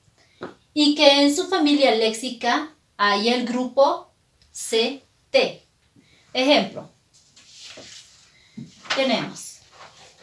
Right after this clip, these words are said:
destructor, destrucción. Termina en ción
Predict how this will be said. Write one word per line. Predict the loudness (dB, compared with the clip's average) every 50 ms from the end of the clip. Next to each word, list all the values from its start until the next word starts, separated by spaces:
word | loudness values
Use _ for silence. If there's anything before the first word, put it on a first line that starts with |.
| -20 -20 -20 -20 -20 -20 -20 _ _ _ -20 -20 -20 -20 -20 _ -20 -20 -20 -18 -16 -16 -16 -16 -18 -20 -20 -20 -18 -18 -18 -20 -20 _ _ -20 -20 _ _ _ _ _ _ _ _ _ _ _ -12
destructor, | -12 -8 0 4 6 8 8 8 6 4 -4 -12 _ _ _ _ -6 -4 -2 -2 -2 -6 -8 -18 -20 -20 _ _ _ -2 0 4 8 8 8 8 6 2 -2 -12 _ _ _ _ _ _ _ _ _ _ _ _ _ _ _ _ _ _ _ _ _ _ _ _ -16
destrucción. | -10 -2 0 2 2 2 0 -2 -6 -12 _ _ _ _ -2 2 2 4 2 2 0 -6 -14 -18 -20 _ _ _ _ _ _ _ _ -10 -6 -4 0 4 4 4 4 4 2 -2 -8 -12 -18 _ _ _ _ _
Termina | -8 -6 -6 -4 -6 -4 -4 -2 -2 0
en | 0 -2 -2
ción | -2 2 4 6 8 8 6